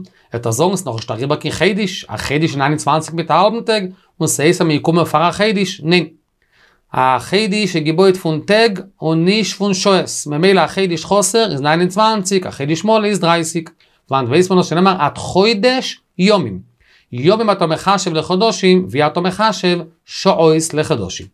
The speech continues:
וואס האבן מיר געלערנט, אבל זמן הצקויאני ותשעה באב וחגיגה והקהל מאחרין ולא מקדימין.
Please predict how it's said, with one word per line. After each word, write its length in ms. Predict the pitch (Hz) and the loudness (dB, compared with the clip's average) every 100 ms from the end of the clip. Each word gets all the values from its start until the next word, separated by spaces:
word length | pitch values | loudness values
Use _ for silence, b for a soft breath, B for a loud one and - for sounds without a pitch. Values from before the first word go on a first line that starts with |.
| _ _ b b b b | _ _ b b b b
וואס 180 | 190 196 | 0 2
האבן 120 | 175 | 2
מיר 40 | 147 | 4
געלערנט, 340 | 165 196 185 | 2 2 0
אבל 160 | 160 147 | -2 -2
זמן 260 | 127 190 | 0 0
הצקויאני 560 | 185 185 165 156 180 175 | 0 -2 0 2 4 4
ותשעה 360 | 147 123 185 170 | 2 0 0 2
באב 40 | |
וחגיגה 400 | 147 127 160 170 120 | 0 0 2 2 2
והקהל 420 | 135 196 175 175 | 0 0 -2 -4
מאחרין 680 | 175 160 196 180 175 170 165 | -2 0 -2 -2 -2 0 -2
ולא 220 | 151 165 | 0 0
מקדימין. 420 | 165 143 113 95 | 2 0 -2 -6